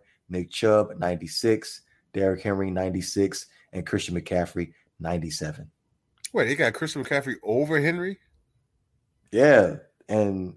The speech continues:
Speaker 1: Christian McCaffrey had an injury-plagued season due to that ankle.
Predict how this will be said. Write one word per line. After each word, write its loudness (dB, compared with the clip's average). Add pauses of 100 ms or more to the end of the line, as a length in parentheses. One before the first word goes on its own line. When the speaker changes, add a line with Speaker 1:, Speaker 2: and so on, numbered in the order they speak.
(100)
Speaker 1:
Christian 0
McCaffrey 6
had 8
an 4
injury-plagued 0
season 0
due 0
to 4
that 4
ankle. 0